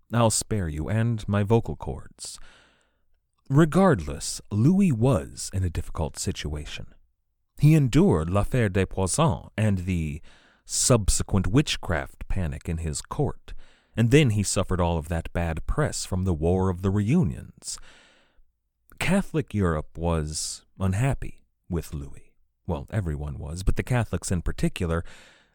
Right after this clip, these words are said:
so Louis bid to reclaim the goodwill he felt he deserved through a policy of conversion by the sword.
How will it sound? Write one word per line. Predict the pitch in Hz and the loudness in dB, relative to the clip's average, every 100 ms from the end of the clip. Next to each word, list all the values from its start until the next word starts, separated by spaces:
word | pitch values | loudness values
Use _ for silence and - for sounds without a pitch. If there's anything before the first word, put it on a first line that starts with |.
| _ | _
so | - - 135 | 0 4 4
Louis | 123 160 214 | 4 4 4
bid | 156 120 113 | 2 2 0
to | - | 0
reclaim | 95 87 - - 170 110 67 73 92 101 | 0 0 -4 -2 0 0 -4 -10 -10 -6
the | 90 87 | -6 -6
goodwill | - 95 92 87 71 | 0 0 2 0 -2
he | 85 90 | -4 -4
felt | - 82 - | -2 -2 -2
he | 85 | -6
deserved | 80 85 131 120 87 - | -6 -2 0 0 -2 -4
through | - 92 90 | -4 0 0
a | 85 76 78 - - _ _ _ _ - - | 0 -2 -6 -12 -20 _ _ _ _ -8 0
policy | 175 170 92 - 90 95 107 | 2 2 0 -4 -6 -4 -2
of | 82 78 | -2 -6
conversion | - 90 87 131 147 87 69 82 - - _ _ _ _ | -4 -4 2 2 2 -2 -10 -14 -18 -20 _ _ _ _
by | 117 | -2
the | 123 | 0
sword. | 117 - 135 69 - _ | -2 0 0 -2 -8 _